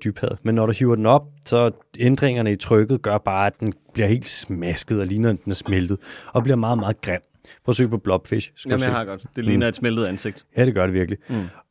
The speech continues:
Speaker 1: Øh, og nu for ligesom at undgå det her, og for at kunne trække nogle ting op fra dybhavet og undersøge dem, så har man simpelthen lavet en lille fryser, du kan have med ned, og så, øh, kan du fryse ting ned.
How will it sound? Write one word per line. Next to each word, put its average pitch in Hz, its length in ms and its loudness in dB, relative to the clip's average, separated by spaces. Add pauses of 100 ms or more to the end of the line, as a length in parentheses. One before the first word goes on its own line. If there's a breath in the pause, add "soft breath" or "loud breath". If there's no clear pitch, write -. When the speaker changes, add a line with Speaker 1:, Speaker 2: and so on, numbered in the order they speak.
(100)
Speaker 1:
Øh, 107 300 8
og 117 100 2
nu 180 160 8
for 156 240 2
ligesom 143 260 0
at - 40 -6
undgå 185 380 2
det 147 120 2
her, 127 120 4
og - 140 -2
for - 180 2
at - 80 -2
kunne 120 220 -4
trække - 320 0
nogle 110 140 2
ting - 260 -2
op 123 160 0
fra 127 100 -4
dybhavet 143 400 2
og 113 80 4
undersøge 170 380 2
dem, 156 120 -4 (440)
så - 160 0
har 165 80 2
man 156 140 0
simpelthen 139 380 -2
lavet 107 400 2
en 120 160 -2
lille 123 240 -2
fryser, 131 500 -2 (140)
du 123 60 -4
kan 120 120 -4
have 107 80 0
med 101 140 2
ned, 113 200 2 (200)
og - 120 -8
så, 117 260 2
øh, 92 200 2
kan - 120 -6
du 92 60 -2
fryse 98 260 -4
ting 113 180 -6
ned. 95 140 -2